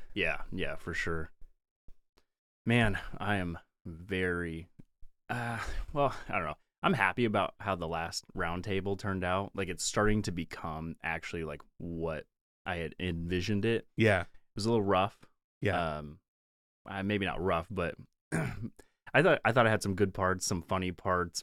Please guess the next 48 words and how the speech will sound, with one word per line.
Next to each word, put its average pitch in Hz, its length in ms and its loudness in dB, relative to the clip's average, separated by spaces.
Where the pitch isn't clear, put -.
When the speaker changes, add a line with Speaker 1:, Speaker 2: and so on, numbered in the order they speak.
Speaker 1:
but, 82 220 -2
um, 82 480 -4
Speaker 2:
Definitely, 113 800 4
uh, 107 340 6
there 117 120 4
were 120 100 6
parts 110 320 6
that 98 140 2
I 95 100 4
was 90 200 -4
laughing 87 340 -2
at 87 160 -4
out 101 180 4
Speaker 1:
Right. - 20 2
Speaker 2:
in 95 120 -2
the, 95 200 -2
out 101 180 4
in 95 100 4
Speaker 1:
Yeah. - 100 4
Speaker 2:
the 92 260 6
booth - 220 -2
Speaker 1:
<laughs> - 140 -20
Speaker 2:
as 92 280 -4
you 95 60 -4
Speaker 1:
But - 60 -2
Speaker 2:
guys 92 220 2
were 87 80 -4
recording 85 560 -4
that 107 100 4
I 101 100 4
had 101 180 4
to 98 80 0
make 98 300 2
sure 92 320 2
I 92 80 2
put 98 320 -2
notes 92 340 0
on 87 280 0
so 92 160 -6
that 87 120 -4
we 87 120 -4
could 85 160 -10
get 87 200 -6
bleeps 90 480 -6
on. 85 160 2
<laughs> - 1800 4
Speaker 1:
Oh, 131 280 12
yeah. 113 320 10